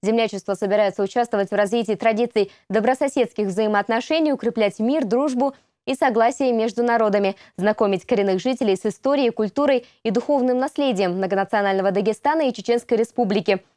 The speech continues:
Сегодня в гостях программы «Актуальное интервью» председатель общественной организации «Завурбек» Абдулкаримов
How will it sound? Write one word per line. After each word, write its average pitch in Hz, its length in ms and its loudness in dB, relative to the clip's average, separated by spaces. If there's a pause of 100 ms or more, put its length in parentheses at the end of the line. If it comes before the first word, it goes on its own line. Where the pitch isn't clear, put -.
(200)
Сегодня 247 380 2
в 180 40 -4
гостях 214 400 0
программы 208 440 2
«Актуальное 208 540 2
интервью» 220 520 -2
председатель 247 600 0
общественной 190 500 -2
организации 208 720 0 (220)
«Завурбек» 226 580 0
Абдулкаримов 240 760 2